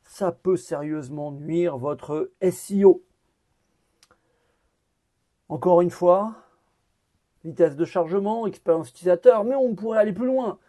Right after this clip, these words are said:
Sécurité du site, le H T T P S. Aujourd'hui, tout le monde devrait être en H T P S. Pourtant, il ne se passe pas une journée sans que je trouve encore des sites en H T T P.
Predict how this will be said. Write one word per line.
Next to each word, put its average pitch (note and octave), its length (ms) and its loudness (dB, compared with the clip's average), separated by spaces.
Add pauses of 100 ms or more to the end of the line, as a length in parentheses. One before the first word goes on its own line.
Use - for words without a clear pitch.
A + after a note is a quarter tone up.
Sécurité G#3+ 540 -8
du A#3+ 160 -4
site, C4 300 -6
le D3+ 200 -8
H G#3+ 220 0
T A#3 140 -8
T C4 100 -2
P - 140 -2 (240)
S. - 340 -6
Aujourd'hui, E3+ 400 -2
tout C#4+ 140 -8
le C4+ 80 -8
monde C#4 200 -4
devrait A3 240 -2
être G#3 100 -6
en G3+ 120 -2
H F#3+ 180 -4
T G3 120 -2
P G3 80 -2
S. F3 160 4
Pourtant, G3 360 -6 (280)
il G3 100 -2
ne G3+ 160 2
se E3 160 -4
passe F3+ 220 2
pas E3 140 4
une A3+ 120 0
journée F3 380 2
sans E3 180 -16
que C#3 80 -12
je D#3+ 60 -6
trouve D#3 300 -10
encore C#3+ 340 -6
des D3+ 100 -14
sites D#3+ 240 -16
en C#3 100 -10
H C3+ 140 -10
T D#3 140 -10
T F3 100 -4
P. - 160 -12